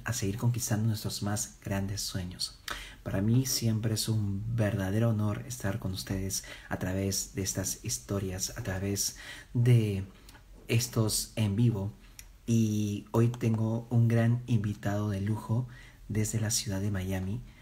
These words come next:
Así que vamos a conversar sobre su proyecto, que es muy interesante, pero también sobre todo sobre su historia de vida, que definitivamente, vuelvo a repetir, inspiran a que cada persona,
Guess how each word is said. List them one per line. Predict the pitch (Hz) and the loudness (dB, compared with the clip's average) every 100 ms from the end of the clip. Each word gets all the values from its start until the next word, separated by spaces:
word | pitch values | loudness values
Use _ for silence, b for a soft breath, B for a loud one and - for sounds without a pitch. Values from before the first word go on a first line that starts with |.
| B B | B B
Así | - - 101 - | -4 -4 -4 -2
que | 104 104 98 95 120 | 0 0 0 -2 -4
vamos | 101 101 104 104 | -2 0 0 -2
a | 107 | -4
conversar | - 92 95 - 101 - | -4 -6 -4 -2 -2 -2
sobre | 110 104 | -4 -2
su | - 147 | -2 -2
proyecto, | 117 104 - - 104 98 | -2 0 -2 -4 -6 -4
que | 107 | -6
es | - - | -6 2
muy | 127 165 170 | 4 4 2
interesante, | 120 98 95 - 92 92 95 110 B B B | 2 0 -4 -4 -6 -4 -6 -6 B B B
pero | 120 120 | 0 2
también | 123 160 214 | 4 4 2
sobre | 233 220 | 0 -2
todo | 127 160 | -2 -4
sobre | 165 - 156 | -6 -4 -4
su | 123 | -2
historia | - 123 135 | -2 0 0
de | 113 | 0
vida, | 101 98 95 - - B B B | -2 -4 -4 -6 -14 B B B
que | 123 | 0
definitivamente, | 110 110 104 135 127 127 120 123 | 2 0 2 2 4 4 4 2
vuelvo | 117 120 | 4 4
a | |
repetir, | 120 110 - 110 131 135 - | 2 -2 -2 0 0 -4 -4
inspiran | 113 - 151 117 98 - | -4 -2 0 0 0 -4
a | 104 98 | -6 -6
que | 98 92 110 B B B B - | -6 -6 -8 B B B B -6
cada | 135 - | -4 -2
persona, | - 120 - 113 104 120 | -4 -4 0 0 0 -4